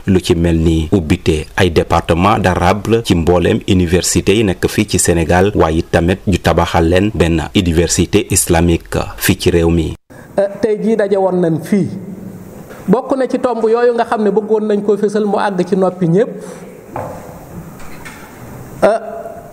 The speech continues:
Speaker 2: ouvrir ay département arabe, maanaam ubbi ay département arabe yoo xamee ne nii dañ koy ubbi ci université publique yépp comme ni mu amee ci université Cheikh Anta Diop bu Dakar.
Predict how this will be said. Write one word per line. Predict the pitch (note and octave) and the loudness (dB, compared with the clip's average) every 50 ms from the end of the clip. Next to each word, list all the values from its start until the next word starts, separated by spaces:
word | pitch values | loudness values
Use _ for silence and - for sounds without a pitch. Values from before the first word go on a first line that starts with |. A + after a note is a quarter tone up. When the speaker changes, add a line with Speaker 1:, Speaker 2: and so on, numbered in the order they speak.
| - - | -4 -2
Speaker 2:
ouvrir | A#3+ B3+ C4+ A#3+ A3 A3+ A3 A3 A#3 A#3 B3 C#4 - - - - - - - - - - - - - - - - - - - - - - - - - - - - - - | 0 2 2 2 2 2 2 2 4 4 4 2 0 -4 -8 -12 -14 -14 -16 -18 -18 -18 -18 -18 -18 -18 -18 -20 -20 -20 -20 -18 -18 -18 -18 -18 -20 -20 -20 -20 -4 0
ay | F#3 F#3 F3+ F3+ | 2 2 2 2
département | F3 A3 A#3 A#3 - A#3+ G#3+ G#3 G#3+ G#3+ G3 F#3+ F3+ F3 | 2 0 0 2 0 0 0 0 -2 -2 0 0 -2 -2
arabe, | F#3 - F#3 D#3+ D#3+ F3 G3+ - | -2 -4 -2 -2 -2 -4 -4 -4
maanaam | G#3+ G3+ F#3+ F#3 F#3 F3 G#3+ F#3+ - | -4 -2 -2 0 0 -2 -4 -2 0
ubbi | C#4+ D#4 C4 F#3+ F3 A#3 D4+ F#4 G4 - - - - - - - - - - - - - - - | 0 0 2 0 0 0 0 0 -2 -6 -12 -16 -18 -18 -18 -20 -20 -20 -20 -20 -20 -20 -4 0
ay | - F#3 F#3 F3 | 0 2 2 2
département | G3 A3 A3 - A#3 G#3+ - - G3+ G3 F#3 F#3 G3+ | 0 0 0 0 -4 -2 -2 -2 -2 0 -2 -2 -2
arabe | G#3 G3 F3 F3 F3 G#3 - - - - - - - - | -2 -2 0 0 -2 -2 -4 -8 -16 -18 -20 -14 -4 0
yoo | G3+ G3 G3+ G3+ | 2 2 2 0
xamee | G3+ G#3 G3 G3 F#3+ F#3 | 0 -2 0 0 2 2
ne | F3+ | 2
nii | F3+ F3+ F#3+ F#3+ | 2 2 2 2
dañ | F3+ F#3 F3 G3 F#3+ - | 2 2 0 0 0 2
koy | F#3+ F3+ F3+ F#3 F#3+ F3+ F#3 F#3 F#3 | 2 4 4 2 2 2 0 -2 0
ubbi | - A3+ E3+ D3+ F#3 F3 - | 0 -2 0 0 0 -2 -2
ci | - - - | -4 -2 0
université | G3+ F#3+ F#3 F3 F#3 F#3 F3+ - F#3 - F3+ | 0 2 2 2 2 0 2 0 0 0 0
publique | E3 - F3+ D#3 D#3+ E3 C#3+ | 0 0 -2 0 0 0 2
yépp | D#3 F#3+ A3 A3 A3 G#3+ | 2 2 2 2 -2 0
comme | - G3 F#3 F#3 | 0 0 0 0
ni | F#3 F#3+ | 0 0
mu | F#3+ - | 0 -2
amee | - F#3 F3+ F3 F3 | 0 0 0 0 0
ci | F3+ G3 | -2 -2
université | - F#3+ F3 E3 E3 E3+ D#3+ E3 F3 E3 G3 G3+ | 0 2 2 4 2 2 2 0 0 0 0 0
Cheikh | G3+ F#3 E3+ - | 2 0 0 0
Anta | - E3+ D#3+ - D#3+ | 0 -2 0 0 0
Diop | D#3+ F3+ F3 F3 | 0 0 0 0
bu | D#3+ - | 0 0
Dakar. | E3 D#3+ D#3 E3 C3+ A2+ | 0 0 -2 -2 -4 -4